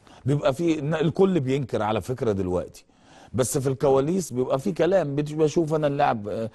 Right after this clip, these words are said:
في إمكانية تبقى معايا، فاللاعب ممكن بيبدي رغبة، ماشي، أوكي. فهنا الجميل في تفكير اللاعب لما مصادرنا تواصلوا معاه، قال لي: "أنا عايز نادي الزمالك يستفيد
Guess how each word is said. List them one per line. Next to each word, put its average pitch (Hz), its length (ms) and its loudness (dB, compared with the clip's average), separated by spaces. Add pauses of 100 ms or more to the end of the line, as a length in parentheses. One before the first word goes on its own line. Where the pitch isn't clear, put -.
(120)
في 143 120 0
إمكانية 131 360 4
تبقى 113 260 0
معايا، 123 380 2
فاللاعب 123 420 0
ممكن 123 300 0
بيبدي 120 340 2
رغبة، 113 300 2
ماشي، 113 280 -4
أوكي. 92 420 -4 (800)
فهنا 165 500 2 (400)
الجميل 123 480 2
في 120 100 -4
تفكير 160 400 2
اللاعب 135 460 2
لما 117 220 0
مصادرنا 117 600 0
تواصلوا 131 480 0
معاه، 127 300 -2 (420)
قال 139 100 2
لي: 143 120 0
"أنا 147 100 2
عايز 131 240 2
نادي 131 180 0
الزمالك 120 440 0
يستفيد 104 580 -2